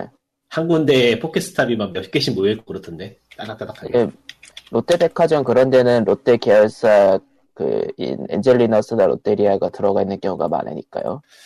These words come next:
Speaker 1: 그러니까 이제 롯데 쪽 계열사들이 맛은 없었는데,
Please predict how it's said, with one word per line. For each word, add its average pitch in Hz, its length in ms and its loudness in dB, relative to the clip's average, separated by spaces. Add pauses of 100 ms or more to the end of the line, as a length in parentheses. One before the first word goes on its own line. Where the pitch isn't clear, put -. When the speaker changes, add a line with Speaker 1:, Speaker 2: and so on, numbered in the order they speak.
(140)
Speaker 1:
그러니까 - 180 -8
이제 123 440 -2 (380)
롯데 180 640 0
쪽 170 140 -2
계열사들이 139 720 2
맛은 196 340 0
없었는데, 110 760 -4